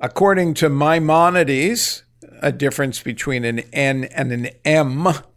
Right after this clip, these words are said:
the world to come refers to a time beyond the world of the resurrection. He believed that the resurrected will eventually die a second death,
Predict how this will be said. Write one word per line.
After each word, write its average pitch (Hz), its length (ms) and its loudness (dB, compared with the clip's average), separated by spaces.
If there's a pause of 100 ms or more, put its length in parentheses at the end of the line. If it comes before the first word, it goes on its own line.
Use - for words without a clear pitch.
(880)
the 151 80 2
world 190 360 4
to 185 80 -2
come 175 320 0
refers 170 520 2
to 170 120 0
a 156 60 2
time 151 360 0
beyond 160 500 2
the 170 80 2
world 143 460 4
of 139 80 2
the 135 80 -2
resurrection. 143 880 2 (840)
He 240 240 0
believed 160 500 4
that 147 180 2
the 139 140 2
resurrected 147 1200 2
will 135 260 2
eventually 165 540 0
die 135 240 4
a 123 120 0
second 254 600 0
death, 98 400 -2